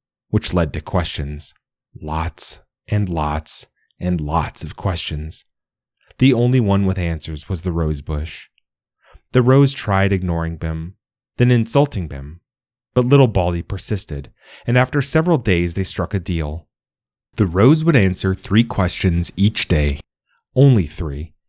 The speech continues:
and only if little Baldy refrained from asking further questions once the three were used up. Under this arrangement,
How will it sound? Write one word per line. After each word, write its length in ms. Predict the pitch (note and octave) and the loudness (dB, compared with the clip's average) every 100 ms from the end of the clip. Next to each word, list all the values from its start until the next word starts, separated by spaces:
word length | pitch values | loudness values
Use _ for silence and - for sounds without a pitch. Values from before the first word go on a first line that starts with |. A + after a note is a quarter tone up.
| _ - | _ 0
and 200 | A#2+ A2 | 2 2
only 400 | - C3+ C3+ E2+ | 4 4 6 4
if 160 | E2+ - | 0 2
little 180 | G#2 F2+ | 0 2
Baldy 400 | F#2 F#2 E2 D#2 | 2 2 0 -2
refrained 460 | E2+ - F#2+ F2+ | -4 -2 -2 0
from 160 | - G2 | -2 -4
asking 420 | E2+ F#2 - F#2+ | -2 -4 -2 -4
further 320 | - G#2 F#2 | 0 2 2
questions 580 | D#2+ - D2+ - F2 E2 | 0 -4 -6 -4 -4 -2
once 220 | F#2 F#2 | -2 -2
the 120 | - G2 | -2 -6
three 260 | - F2+ | -2 -2
were 160 | E2+ F2+ | -2 -2
used 360 | F2+ F#2 E2 | 0 0 0
up. 300 | G2+ F2 - - _ _ _ _ _ _ _ | 0 -2 -4 -14 _ _ _ _ _ _ _
Under 220 | B2 D3 C#3+ | 2 4 4
this 200 | A#2+ A2+ | 2 0
arrangement, 600 | F#2 F#2+ G2+ D#2 D#2+ | 0 2 0 -4 -8